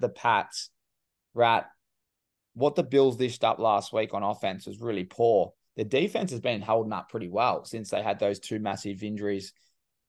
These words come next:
Do you think the Bills just go bananas and let it all out on the Pats? Because the Patriots, I saw,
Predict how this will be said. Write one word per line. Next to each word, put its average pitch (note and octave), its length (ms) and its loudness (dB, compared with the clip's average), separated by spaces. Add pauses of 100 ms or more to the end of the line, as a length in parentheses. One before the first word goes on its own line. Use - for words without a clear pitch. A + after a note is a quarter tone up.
Do B2+ 100 -2
you C#3 80 4
think F3+ 260 2
the - 80 6
Bills B2+ 480 4
just - 340 -4
go A#2 180 6
bananas A2 1040 -2 (140)
and A2+ 220 -2
let A#2+ 160 6
it A2+ 100 2
all A2+ 240 6
out G#2+ 200 2
on G#2+ 160 -4
the G2+ 240 -6
Pats? - 340 -2
Because G#2+ 580 -4 (840)
the G2 60 -4
Patriots, D#3+ 800 2 (420)
I G#2+ 100 2
saw, A#2+ 520 6